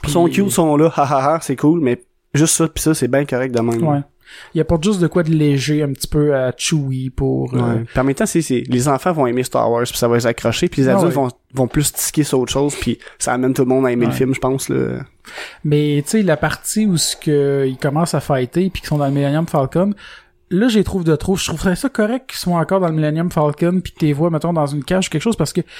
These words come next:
Speaker 1: Chris, t'es en train de faire des flips, virer à l'envers, virer de bord, sont pas attachés, sont là, s'ils foncent dans les fenêtres, ils les écrasent. Chris, euh, c'est genre, euh, c'est dangereux, là. <laughs>
Speaker 2: Ouais.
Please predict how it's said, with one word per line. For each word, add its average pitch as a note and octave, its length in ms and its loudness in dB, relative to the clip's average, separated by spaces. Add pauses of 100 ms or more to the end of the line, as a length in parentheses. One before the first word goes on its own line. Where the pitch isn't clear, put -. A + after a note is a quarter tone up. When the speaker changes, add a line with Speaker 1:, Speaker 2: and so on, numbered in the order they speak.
(220)
Speaker 1:
Chris, A#3 260 0
t'es F#3+ 140 0
en F3+ 60 2
train B3+ 140 0
de F#3 120 2
faire F3+ 220 2
des D3+ 140 0
flips, G3 320 -2
virer E3 320 2
à G#3+ 40 2
l'envers, E3+ 380 2
virer E3 240 0
de D3 60 -4
bord, F#3+ 200 2
sont D#3 160 0
pas A3+ 120 0
attachés, D#3 320 -2
sont F#3+ 260 2
là, F3+ 160 4
s'ils - 180 -8
foncent A3 240 0
dans E3+ 80 -2
les C#3+ 100 0
fenêtres, F3+ 380 -2
ils D#3+ 40 0
les D#3 140 0
écrasent. F3 480 0 (360)
Chris, A3+ 260 2 (160)
euh, C#3 160 2
c'est C#3+ 220 0
genre, E3+ 360 0
euh, C#3 180 2
c'est B2+ 140 -4
dangereux, D3+ 360 0
là. G3 160 0 (160)
<laughs> - 160 -12
Speaker 2:
Ouais. A#2 240 0